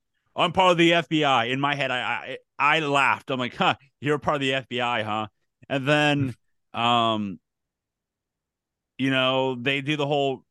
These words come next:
Speaker 1: they try to do the plot twist, like, "She was part of the F B I, but she's lost her mind" type stuff. And
Speaker 2: They
Speaker 1: then she
Speaker 2: really
Speaker 1: goes,
Speaker 2: didn't finish
Speaker 1: "M-,"
Speaker 2: that. <laughs>
Speaker 1: and then they go, then she goes, "M I A," and then she shows up bloodied and beaten. I'm like, "We've, we've dealt with this before." Like, I don't like the, I don't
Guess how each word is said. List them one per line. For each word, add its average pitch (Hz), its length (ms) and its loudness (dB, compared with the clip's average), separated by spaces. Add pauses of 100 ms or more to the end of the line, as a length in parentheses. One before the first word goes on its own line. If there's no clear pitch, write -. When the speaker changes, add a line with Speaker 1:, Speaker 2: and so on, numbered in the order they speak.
(100)
Speaker 1:
they 135 200 -4
try 143 380 -2
to 143 40 -2
do 143 100 0
the 135 80 0
plot 139 340 -4
twist, 135 240 -2
like, 117 220 -2
"She 175 280 -4
was 170 220 0
part 208 240 2
of 165 40 0
the 123 120 0
F 117 140 -6
B 117 100 -4
I, 143 180 0
but 156 160 -6
she's 160 200 -12
lost 131 360 -2
her 170 100 -2
mind" 147 560 2
type 117 240 -8
stuff. 110 280 -2 (520)
And 139 100 4
Speaker 2:
They 151 100 6
Speaker 1:
then 143 60 2
she 117 60 4
Speaker 2:
really 110 120 4
Speaker 1:
goes, 98 200 2
Speaker 2:
didn't 147 240 0
finish 139 100 -4
Speaker 1:
"M-," 90 220 -6 (400)
Speaker 2:
that. - 120 -12
<laughs> - 40 -6
Speaker 1:
and 143 160 0
then 160 160 0
they 170 120 0
go, 156 240 -4
then 160 200 -2
she 170 140 -10
goes, 170 260 -2
"M 147 220 -4
I 151 120 0
A," 139 280 0
and 143 80 -6
then 143 120 -6
she 160 140 -6
shows 143 260 -6
up 131 160 -4
bloodied 131 560 0
and 117 100 -6
beaten. 143 340 -4
I'm 147 100 -6
like, 135 280 -4 (1200)
"We've, 220 160 -2 (140)
we've 226 200 0
dealt 254 260 2
with - 80 -
this - 60 -4
before." 113 420 0
Like, 135 260 -4
I 175 120 2
don't 220 180 -4
like 196 240 -2
the, 196 140 -6
I 165 120 2
don't 196 260 -2